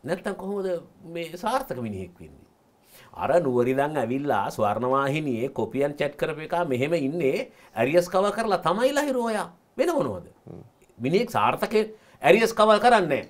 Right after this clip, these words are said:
දත් හාර හාර, ආ, බෝක්කුවක් කනොට්ලා ඉන්න අනිත් උන්ට බැන බැන.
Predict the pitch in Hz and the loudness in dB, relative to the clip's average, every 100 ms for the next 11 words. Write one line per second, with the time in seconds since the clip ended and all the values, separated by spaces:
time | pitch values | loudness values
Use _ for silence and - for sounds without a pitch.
0 | - 143 185 175 185 180 180 196 - - | 2 4 6 8 6 8 4 2 -2 -14
1 | _ _ - 196 240 - 175 185 196 185 | _ _ -6 -6 -6 2 4 6 6 4
2 | 185 190 185 220 190 190 180 170 151 135 | 4 2 4 2 4 4 2 0 0 0
3 | 117 104 92 | 0 -2 -6